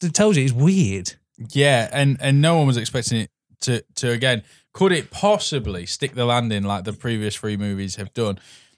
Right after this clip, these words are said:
Speaker 2: Obviously, returning cast, we get all the original characters. This time, the storyline, uh,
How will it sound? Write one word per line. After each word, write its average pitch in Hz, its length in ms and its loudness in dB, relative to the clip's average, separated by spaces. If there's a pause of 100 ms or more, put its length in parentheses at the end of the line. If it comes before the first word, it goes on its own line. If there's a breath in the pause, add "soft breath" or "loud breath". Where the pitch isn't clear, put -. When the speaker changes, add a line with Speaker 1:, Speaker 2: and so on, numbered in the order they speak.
(180)
Speaker 2:
Obviously, 143 320 0
returning 117 400 -2
cast, 139 300 -2
we 113 80 -6
get 120 100 -2
all 131 360 -2
the 110 380 -8
original 110 420 -4
characters. 110 560 -4
This 139 220 0
time, 120 240 -2
the 107 60 -4
storyline, 117 580 0 (920)
uh, 127 60 -6